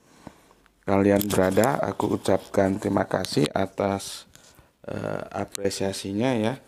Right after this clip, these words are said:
baik yang di mancanegara maupun di dalam negeri, aku ucapkan terima kasih. Semoga, eh, selalu always dan tidak pernah never, tetaplah bertumbuh menjadi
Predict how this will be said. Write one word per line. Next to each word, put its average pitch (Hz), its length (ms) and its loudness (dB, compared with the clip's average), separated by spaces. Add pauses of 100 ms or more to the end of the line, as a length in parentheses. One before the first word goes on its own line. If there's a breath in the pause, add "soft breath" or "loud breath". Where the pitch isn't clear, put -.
(560 loud breath)
baik 101 320 -2
yang 101 320 4
di 101 320 2 (160)
mancanegara 98 800 2
maupun 104 400 0
di 101 80 0
dalam 95 320 2
negeri, 92 400 -2
aku - 240 -4
ucapkan - 480 -4
terima 98 240 0
kasih. 110 320 0 (1120 loud breath)
Semoga, 107 580 2 (140)
eh, 87 500 -6 (140)
selalu 101 480 2
always 95 400 0
dan 98 560 -4
tidak 92 320 -6
pernah 95 240 -2
never, 95 480 -4
tetaplah 110 640 -6
bertumbuh 107 560 -6
menjadi 104 720 -8